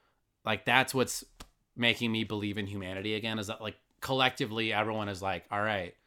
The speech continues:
we will take this seriously, and, you know, what's the, what's the least I can do as an individual? What's literally the least thing I can do as an individual to help this?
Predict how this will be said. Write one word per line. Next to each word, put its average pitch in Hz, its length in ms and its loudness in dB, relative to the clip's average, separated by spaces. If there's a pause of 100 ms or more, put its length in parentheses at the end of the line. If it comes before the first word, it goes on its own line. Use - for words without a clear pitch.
(340)
we 113 140 -4
will 107 180 -2
take 110 160 -6
this 101 140 -6
seriously, 95 560 -4
and, 85 180 -10 (560)
you 104 120 -2
know, 95 160 -4
what's 120 240 0
the, 127 120 4
what's 143 280 4
the 160 120 2
least 147 440 4
I 131 100 6
can 143 160 2
do 123 240 4
as 110 100 0
an 113 80 -2
individual? 95 680 -6
What's - 300 0
literally 165 520 4
the 131 100 2
least 123 240 4
thing 113 140 -2
I 107 140 -4
can 101 180 -6
do 90 180 -4
as 92 120 -6
an 98 80 -4
individual 92 400 -6
to 85 80 -8
help 85 200 -10
this? 87 220 -14